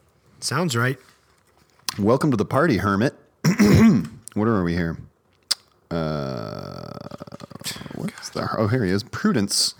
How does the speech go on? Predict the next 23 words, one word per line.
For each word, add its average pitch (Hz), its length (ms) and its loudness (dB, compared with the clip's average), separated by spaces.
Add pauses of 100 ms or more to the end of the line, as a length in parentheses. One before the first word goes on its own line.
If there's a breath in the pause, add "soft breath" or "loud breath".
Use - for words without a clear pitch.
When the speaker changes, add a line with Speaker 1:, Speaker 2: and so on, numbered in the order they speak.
Speaker 1:
It's - 100 -10
such - 160 -8
a 269 60 -6
tiny 156 400 -2
little 113 320 -2 (1120)
Xeroxed 127 680 -2 (200)
<laughs> - 200 -10 (320)
Speaker 2:
It's - 100 -12
got 120 140 -2
everything 139 220 0
you 135 80 2
need. 123 240 0 (200)
Speaker 1:
how 139 240 -2
to. 131 400 -2 (580 loud breath)
Speaker 2:
Hermit. 139 420 0 (120)
Uh, 107 160 4
the 104 120 2
Hermit. 120 360 0
Prudence, 151 580 2
also 131 520 4
and 113 140 2
especially 92 600 0
treason 160 960 2